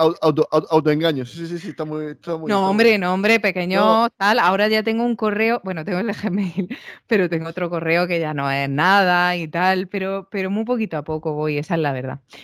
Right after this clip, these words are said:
Speaker 2: Pero bueno, la
Speaker 1: Yo qué
Speaker 2: serie
Speaker 1: sé.
Speaker 2: es Big Little Lies.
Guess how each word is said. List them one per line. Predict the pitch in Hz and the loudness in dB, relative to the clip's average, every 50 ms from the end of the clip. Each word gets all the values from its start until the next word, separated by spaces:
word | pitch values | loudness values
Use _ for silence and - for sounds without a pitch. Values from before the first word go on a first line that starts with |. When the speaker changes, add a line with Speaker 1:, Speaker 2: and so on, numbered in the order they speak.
| - | 0
Speaker 2:
Pero | - 202 202 | 2 4 6
bueno, | 220 226 220 185 | 6 4 4 4
la | 185 185 185 | 2 0 0
Speaker 1:
Yo | - | 2
qué | 233 233 | 2 2
Speaker 2:
serie | 247 262 262 247 | 4 4 4 4
Speaker 1:
sé. | 247 262 269 285 | 4 4 4 2
Speaker 2:
es | 269 - _ - | 2 -2 _ -10
Big | 190 180 185 240 233 233 | -4 0 0 0 0 0
Little | 226 220 214 - 202 170 | -2 -4 -2 -2 -4 -4
Lies. | 147 147 135 127 120 117 - _ | -2 -4 -4 -6 -8 -12 -16 _